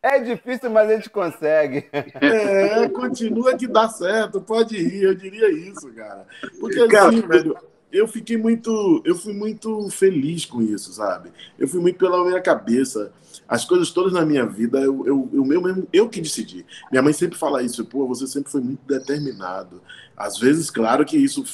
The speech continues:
Speaker 2: soa um pouco arrogante, não tenho dúvida disso. Mas às vezes, Babu, é necessário você, é, decidir por você, porque senão as pessoas def-, definem, definem pra onde você quer ir,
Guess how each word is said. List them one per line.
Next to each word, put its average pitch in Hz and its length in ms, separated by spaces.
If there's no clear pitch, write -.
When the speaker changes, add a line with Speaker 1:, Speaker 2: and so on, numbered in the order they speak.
Speaker 2:
soa 110 480
um 127 120
pouco 117 340
arrogante, 104 760
não 101 200
tenho 139 280
dúvida 147 380
disso. 127 460
Mas 160 240
às 143 200
vezes, 165 280
Babu, 139 300
é 143 40
necessário 151 500
você, 147 720
é, 117 400
decidir 160 480
por 156 160
você, 147 260
porque 170 140
senão 165 180
as 180 80
pessoas 170 340
def-, 165 360
definem, 139 760
definem 135 460
pra 131 160
onde 131 120
você 117 300
quer 107 180
ir, 92 240